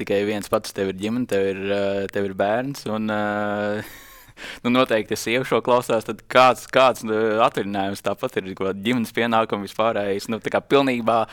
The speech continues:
ā, laikam, sev tas saucamais mī laiks laikam nav.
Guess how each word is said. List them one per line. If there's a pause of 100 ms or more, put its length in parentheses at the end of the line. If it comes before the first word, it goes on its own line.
(340)
ā, (320)
laikam,
sev
tas
saucamais
mī
laiks
laikam
nav.